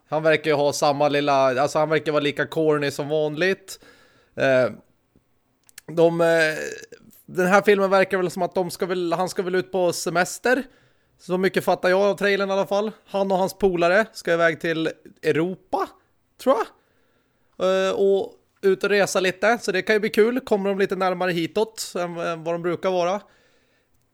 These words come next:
Däremot så måste jag slå på den trumman som du brukar göra nu, som jag bara satt och väntade på att du skulle få göra innan jag kom in i det här. Men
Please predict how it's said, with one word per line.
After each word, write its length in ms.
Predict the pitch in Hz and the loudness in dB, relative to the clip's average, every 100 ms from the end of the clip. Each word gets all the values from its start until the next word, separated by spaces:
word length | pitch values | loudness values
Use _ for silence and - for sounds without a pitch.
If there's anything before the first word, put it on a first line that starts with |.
| - | -2
Däremot 960 | 190 190 196 196 196 196 185 190 185 185 | 2 4 6 4 4 2 2 2 0 -2
så 180 | - | -4
måste 300 | 180 175 - | -2 -2 0
jag 160 | 196 190 | 2 2
slå 180 | 196 180 | 2 0
på 100 | 185 | 2
den 140 | 175 | 0
trumman 280 | 151 180 175 | 2 0 0
som 140 | 185 | -2
du 120 | 170 190 | -2 -2
brukar 580 | 139 202 185 165 247 | 0 0 0 0 2
göra 300 | 180 151 139 | 4 4 2
nu, 220 | 127 127 131 | 2 -2 -6
som 280 | 127 147 | -8 -2
jag 140 | 151 147 | 0 4
bara 120 | 147 | 2
satt 180 | 170 139 | 2 -4
och 160 | 143 | 2
väntade 540 | 185 180 170 - 190 151 | 4 4 2 2 4 4
på 120 | 151 | 0
att 80 | 139 | -2
du 100 | 143 | -4
skulle 240 | - 139 | -4 -6
få 120 | 131 | -2
göra 480 | 147 147 151 160 127 - - _ - | 0 2 2 2 0 -4 -20 _ -4
innan 600 | 190 175 160 226 170 139 | 2 2 4 2 2 2
jag 200 | 127 117 | -2 0
kom 180 | 131 | -2
in 160 | 123 113 | -2 -4
i 60 | 107 | -6
det 60 | |
här. 240 | 104 110 117 _ _ _ _ _ | -4 -6 -8 _ _ _ _ _
Men 460 | 147 156 151 147 | -2 0 0 -6